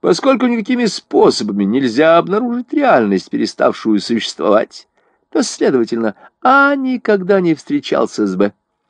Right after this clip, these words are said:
Аналогично в любом явном парадоксе, связанном с перемещением во времени, реальность всегда изменяется таким образом, чтобы не допустить парадокса, и мы приходим к заключению, что парадоксов, связанных с путешествиями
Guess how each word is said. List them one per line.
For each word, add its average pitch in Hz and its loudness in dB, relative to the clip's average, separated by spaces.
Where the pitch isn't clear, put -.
Аналогично 117 2
в 110 2
любом 113 4
явном 107 4
парадоксе, 110 2
связанном 233 -4
с - -8
перемещением 185 0
во 165 2
времени, 156 0
реальность 160 2
всегда 92 0
изменяется 80 -2
таким 78 -8
образом, 208 0
чтобы 87 -10
не 85 -4
допустить 87 -2
парадокса, 285 -2
и 190 4
мы 220 4
приходим 233 2
к 180 4
заключению, 214 2
что 202 0
парадоксов, 196 2
связанных 131 0
с - -18
путешествиями 104 0